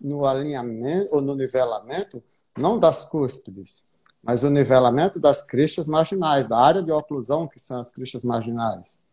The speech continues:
Tá? Então, quando você tá na dúvida daquele premolar que tá meio feio, que tá quebrado, desgastado, que tem um formato estranho, se tá na dúvida se cola pra um lado, cola pro outro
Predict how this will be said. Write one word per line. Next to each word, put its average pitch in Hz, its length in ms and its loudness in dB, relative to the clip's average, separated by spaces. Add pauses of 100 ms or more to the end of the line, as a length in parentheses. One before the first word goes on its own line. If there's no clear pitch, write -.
(440)
Tá? 127 420 2
Então, 139 400 -6
quando 143 220 -8
você 143 180 -6
tá 180 280 4
na 196 160 2
dúvida 127 520 0
daquele 156 380 -4
premolar 135 720 -2 (340)
que - 120 -18
tá 143 180 -2
meio 147 360 2
feio, 139 720 0
que 123 120 -16
tá 139 180 -8 (440)
quebrado, 127 680 0
desgastado, 127 920 -8
que - 100 -18
tem 143 160 -12
um 151 80 -10
formato 139 560 -2 (460)
estranho, 139 600 -2
se 139 140 -10
tá 151 160 -2
na 143 120 4
dúvida 139 300 -2
se 143 140 -14
cola 143 320 0
pra 131 100 -10
um 127 60 -8
lado, 135 320 0
cola 135 180 0
pro 123 160 -10
outro 151 340 -2